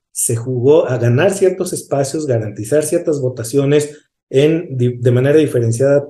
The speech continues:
diputación local, federal, etcétera, y mantener los intereses locales. A eso juegan los grupos y eso puede llevar a que Morena, aun cuando tenga una votación importante, por ejemplo, para la presidencia o las otras posiciones federales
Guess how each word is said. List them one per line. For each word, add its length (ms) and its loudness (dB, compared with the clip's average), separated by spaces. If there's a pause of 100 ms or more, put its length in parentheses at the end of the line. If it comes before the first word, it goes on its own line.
diputación 520 -2
local, 340 0
federal, 380 0
etcétera, 600 2 (320)
y 160 2
mantener 500 2
los 180 0
intereses 460 -2
locales. 580 -8
A 140 -2
eso 280 2
juegan 400 4
los 140 0
grupos 460 0 (340)
y 220 4
eso 240 0
puede 220 2
llevar 340 4
a 100 -4
que 100 -8
Morena, 460 -2
aun 360 -2
cuando 320 0
tenga 200 -2
una 120 0
votación 420 -4
importante, 540 -2
por 200 -12
ejemplo, 360 -8
para 200 -2
la 160 0
presidencia 680 -2 (340)
o 140 2
las 180 2
otras 240 -4
posiciones 580 -2
federales 600 2